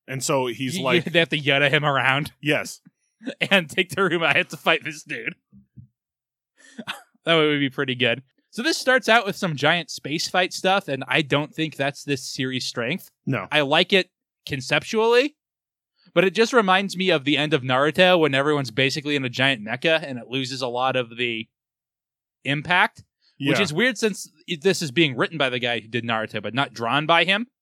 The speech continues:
Speaker 2: But it still has a lot of the same problems, I feel, in the art. Although, lots of speculation is this guy was probably drawing the end of Naruto, so.
Speaker 1: Yeah, well, even then,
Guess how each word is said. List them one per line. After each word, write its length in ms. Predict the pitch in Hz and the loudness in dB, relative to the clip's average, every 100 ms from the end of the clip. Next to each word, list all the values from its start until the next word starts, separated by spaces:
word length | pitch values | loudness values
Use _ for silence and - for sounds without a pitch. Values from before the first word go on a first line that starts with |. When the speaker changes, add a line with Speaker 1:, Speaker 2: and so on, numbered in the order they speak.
| _ _ _ _ _ _ _ | _ _ _ _ _ _ _
Speaker 2:
But 120 | 151 151 | -2 0
it 120 | - | -2
still 300 | - 165 165 | -4 0 2
has 180 | 160 139 | 2 0
a 40 | |
lot 300 | 131 127 139 | -2 2 2
of 80 | 147 | 2
the 100 | 135 | -4
same 240 | 131 135 123 | -4 -4 -4
problems, 580 | - 113 127 151 170 | -8 -6 -4 -2 -4
I 120 | 180 170 | -4 -4
feel, 260 | 185 185 | 0 0
in 80 | 151 | 0
the 120 | 127 | 0
art. 280 | 113 175 - _ _ _ _ | 4 4 4 _ _ _ _
Although, 420 | 147 143 143 123 - | 0 4 4 2 0
lots 280 | - 156 - | -2 -2 -2
of 40 | |
speculation 680 | - 190 - 165 175 - 131 | -2 -2 -2 2 2 0 -6
is 120 | 123 | -8
this 180 | 156 - | -8 -4
guy 140 | 156 | -2
was 100 | 135 | -4
probably 320 | - 170 147 | -6 -6 -4
drawing 300 | 113 156 143 | 0 2 2
the 100 | 139 | 0
end 140 | 139 139 | -2 -2
of 80 | 120 | -2
Naruto, 540 | 147 131 113 92 82 _ | 0 0 -2 -8 -16 _
so. 440 | - 135 113 110 - | -8 -6 -4 -6 -8
Speaker 1:
Yeah, 220 | 143 120 110 | 0 0 0
well, 360 | 156 175 165 - | 4 4 4 0
even 300 | 214 202 185 | 0 2 4
then, 460 | 170 165 147 131 127 | 6 6 6 4 0